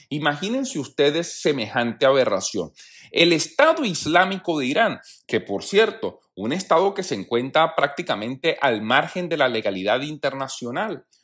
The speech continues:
un Estado que le ha declarado la guerra y es enemigo mortal de los israelíes, celebraron de manera cobarde, de manera vil, este ataque que sufrió Israel por parte del grupo Hamas el pasado día sábado,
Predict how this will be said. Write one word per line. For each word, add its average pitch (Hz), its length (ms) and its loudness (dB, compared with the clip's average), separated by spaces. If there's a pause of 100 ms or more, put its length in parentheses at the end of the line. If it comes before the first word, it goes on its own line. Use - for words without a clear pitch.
(140)
un 131 180 -2
Estado 175 580 0
que 131 100 -2
le 104 160 2
ha 107 80 6
declarado 120 540 2
la 120 180 2
guerra 170 400 0
y 104 120 -4
es 120 100 -8
enemigo 135 520 -4
mortal 139 640 -2
de 110 100 -2
los 107 160 -2
israelíes, 151 840 -2 (220)
celebraron 190 1000 2 (200)
de 117 180 4
manera 120 400 4
cobarde, 160 540 4
de 131 140 -2
manera 117 440 -2
vil, 120 360 -6 (200)
este 120 280 0
ataque 147 340 0
que 143 120 -4
sufrió 120 460 -4
Israel 139 540 0
por 107 200 -8
parte 110 260 0
del 107 180 -4
grupo 110 360 -6
Hamas 147 440 -2
el 104 160 -4
pasado 101 400 2
día 151 240 0
sábado, 113 560 4